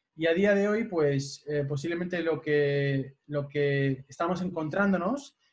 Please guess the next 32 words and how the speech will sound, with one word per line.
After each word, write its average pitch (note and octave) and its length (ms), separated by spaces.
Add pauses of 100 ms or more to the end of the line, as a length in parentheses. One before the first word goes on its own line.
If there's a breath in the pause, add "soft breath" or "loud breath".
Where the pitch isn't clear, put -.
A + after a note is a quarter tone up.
es D#3 180
que - 80
es F#3+ 80
un G3+ 60
mercado F#3 280
muy F3+ 220
fragmentado. C3+ 760 (1120 soft breath)
Y E3 80
además F#3+ 260
más, G#3+ 380
más F#3 320
fragmentado G#3 1000 (280 soft breath)
cuanto D#3+ 540
menos F3+ 360
uso G3 260
del F#3 120
efectivo F3+ 400
se D#3+ 140
realiza. C3+ 340
Por C#3 120
lo C#3+ 40
tanto, D3+ 240
que C#3 80
es C3+ 80
una B2+ 100
tendencia B2 720 (100)
obvia C3 340
del B2+ 100
mercado. C#3+ 300
Por C#3+ 100
lo D3+ 60
tanto, E3+ 280